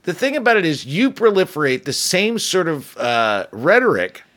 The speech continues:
that supposes, and again, I think it's fascinating, that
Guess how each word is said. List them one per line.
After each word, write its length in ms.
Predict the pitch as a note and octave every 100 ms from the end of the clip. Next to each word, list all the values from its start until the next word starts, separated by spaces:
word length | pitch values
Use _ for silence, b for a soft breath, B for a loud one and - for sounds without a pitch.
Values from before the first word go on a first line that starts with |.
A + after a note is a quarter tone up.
| _ b b b b b b -
that 200 | D3 D3
supposes, 1080 | - D#3+ - G3+ C#4+ C#4 D3 G#2 A2 - -
and 160 | C#3+ C#3
again, 440 | D3 A#3+ A3 G#2
I 120 | A#2 B2+
think 180 | F#3
it's 140 | D#3+ -
fascinating, 640 | E3 E3 - A2 G2+ G#2+ B B B
that 340 | B2 D#3 D3